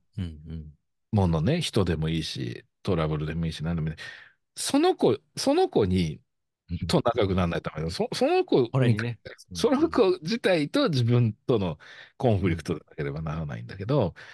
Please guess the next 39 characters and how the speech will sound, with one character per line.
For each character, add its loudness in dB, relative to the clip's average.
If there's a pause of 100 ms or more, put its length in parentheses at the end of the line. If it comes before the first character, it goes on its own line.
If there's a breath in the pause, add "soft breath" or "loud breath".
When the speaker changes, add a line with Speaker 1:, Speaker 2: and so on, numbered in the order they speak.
(240 loud breath)
Speaker 2:
そ 0
れ 4
を、 2 (280)
あ -6
の、 -4
お 4
お -2
む -2
ね -2
こ -4
う -2
い -2
う -16
テ 0
ン -6
プ -4
レ 0
ー -4
ト -6
で 0
今 -2
ま 0
で -4
や -2
っ -6
て -4
こ 2
れ 0
た -10
か -12
ら、 -2 (440 soft breath)
お 2
前 4
も 2
そ 0
れ 2
で 0
や 2
っ -8